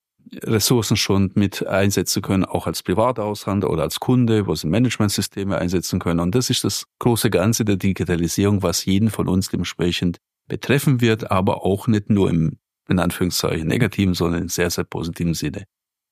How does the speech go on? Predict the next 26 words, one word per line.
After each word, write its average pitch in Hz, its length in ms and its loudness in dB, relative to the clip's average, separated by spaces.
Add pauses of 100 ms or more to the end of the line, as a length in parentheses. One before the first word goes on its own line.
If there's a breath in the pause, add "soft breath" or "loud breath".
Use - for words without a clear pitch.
(280)
Die 185 180 4
Digitalisierung 85 880 0
wird 90 180 -2
letztendlich 95 420 2
unsere 98 300 2
Ressourcen 127 400 2
entlasten. - 500 -2
Und 82 120 -2
diese 107 200 2
Ressourcen 101 520 0
werden 90 240 2
mit 82 160 -2
ihren 139 260 2
Expertise, 110 640 0
mit 90 140 0
ihrem 92 180 2
Fachwissen, - 640 -2
mit 90 120 0
ihrer 90 160 0
Kompetenz, 87 640 -2
setzen 87 260 -2
wir 90 100 2
letztendlich 82 460 0
für - 100 -4
die 85 100 -2
Stem-, 92 360 2